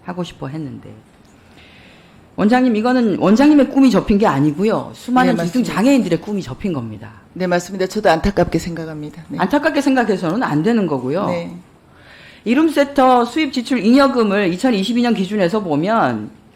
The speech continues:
Speaker 1: 최근 사 년 동안 이룸센터에서 임대차 수익 발생하는 현황이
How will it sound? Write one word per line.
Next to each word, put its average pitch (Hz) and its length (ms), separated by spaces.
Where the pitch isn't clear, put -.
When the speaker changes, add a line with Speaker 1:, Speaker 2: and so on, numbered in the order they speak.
Speaker 1:
최근 285 220
사 302 100
년 320 140
동안 262 200
이룸센터에서 233 520
임대차 214 280
수익 240 220
발생하는 190 480
현황이 180 720